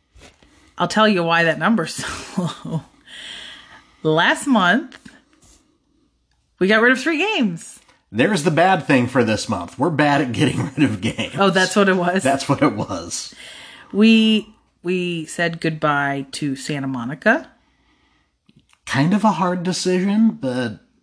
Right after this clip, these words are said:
Speaker 1: You liked it way more than I did anyway.
Speaker 2: Yeah.
Speaker 1: The aesthetic is awesome.
Speaker 2: Love the aesthetic so much.
Speaker 1: Gameplay's fine.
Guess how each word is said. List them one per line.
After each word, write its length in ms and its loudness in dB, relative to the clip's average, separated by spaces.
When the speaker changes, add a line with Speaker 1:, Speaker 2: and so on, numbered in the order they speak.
Speaker 1:
You 180 4
liked 260 4
it 60 4
way 160 2
more 200 2
than 140 0
I 160 0
did 180 -2
anyway. 480 2
Speaker 2:
Yeah. 460 -4
Speaker 1:
The 80 0
aesthetic 560 0
is 300 -2
awesome. 640 0
Speaker 2:
Love 280 0
the 120 6
aesthetic 420 -6
so 260 -4
much. 80 -6
Speaker 1:
Gameplay's 640 2
fine. 460 -8